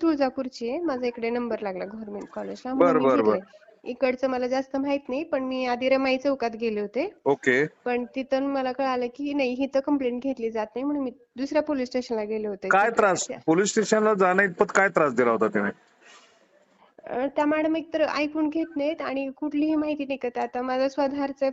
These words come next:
Speaker 1: फॉर्म मला एससी कॅटेगरीची मी.
Speaker 2: बर, बर, बर, बर. ठीक आहे.
Speaker 1: मग भरता येत, येत असतो ना, भरायचा असतो तो फॉर्म. मग ते मला त्या दिवशी लास्ट डेट होती, मला दिलं पण नाही त्यांनी, मी ते फॉर्म पण भरला नाही.
Speaker 2: हा, हा.
Speaker 1: आणि सगळ्या मुलांना दिलंय त्यांनी, म्हणजे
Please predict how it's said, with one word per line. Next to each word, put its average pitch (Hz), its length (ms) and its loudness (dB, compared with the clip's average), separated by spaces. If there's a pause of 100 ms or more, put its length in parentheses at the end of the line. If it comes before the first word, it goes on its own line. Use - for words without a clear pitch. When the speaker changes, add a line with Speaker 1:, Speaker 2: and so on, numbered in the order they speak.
Speaker 1:
फॉर्म 269 200 0
मला 247 160 -2
एससी 254 280 -2
कॅटेगरीची 233 640 -8
मी. 262 260 -8 (260)
Speaker 2:
बर, 185 180 4
बर, 139 160 4
बर, 104 180 4
बर. 98 100 0
ठीक 117 280 0
आहे. 95 80 2
Speaker 1:
मग 262 160 -4
भरता 254 500 -4 (200)
येत, 285 280 -6
येत 262 380 -2
असतो 294 200 -6
ना, 320 120 -2
भरायचा 277 440 0
असतो 254 220 -6
तो 247 200 -10
फॉर्म. 269 180 -6
मग 262 80 -6 (140)
ते 285 60 -2
मला 277 320 -2
त्या 285 160 0
दिवशी 285 260 -6
लास्ट 277 280 -2
डेट 269 240 -2
होती, 262 160 -8
मला 254 140 -4
दिलं 262 240 -2
पण 285 160 -2
नाही 269 160 -2
त्यांनी, 240 200 -4
मी 262 140 -4
ते 269 60 -10 (100)
फॉर्म 254 180 -2
पण 262 220 -4
भरला 262 280 -4
नाही. 233 160 -6 (340)
Speaker 2:
हा, 135 100 4
हा. 120 280 4
Speaker 1:
आणि 262 160 -2
सगळ्या 320 360 0
मुलांना 349 380 2
दिलंय 262 300 0
त्यांनी, 240 320 -2
म्हणजे 277 440 0